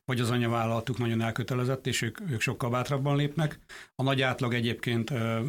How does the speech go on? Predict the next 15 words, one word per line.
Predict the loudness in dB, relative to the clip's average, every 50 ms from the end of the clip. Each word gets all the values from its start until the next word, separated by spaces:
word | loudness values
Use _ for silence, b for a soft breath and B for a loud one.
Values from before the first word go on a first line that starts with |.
| -4 -2
távolság, | 0 0 0 0 0 0 0 0 -2 -4 -8 -16 -10 -4 -2
ö, | 0 0 0 0
tartó | -2 -2 -2 -2 -2 -2 -2 -2 0 0
az | 0 0
elektromos | 0 -2 0 -2 -2 -2 0 -2
autózással, | -2 -2 -2 -2 -2 -2 -2 -2 -2 -4 -4
pont | -2 0 0 0 0
amiatt, | 0 0 0 0 0 0
hogy | 0 0
nincs | 2 2 2 2
nekik | 0 0 0 0
gyakorlati | 0 -2 -2 -2 -2 -2 -2 -4 -4
tapasztalatuk, | -4 -6 -4 -4 -4 -4 -2 -2 -2 -2 -2 -2 -2
ezért | 0 0 0 -2 -2 -4
is | -4 -2 -2 -4 -4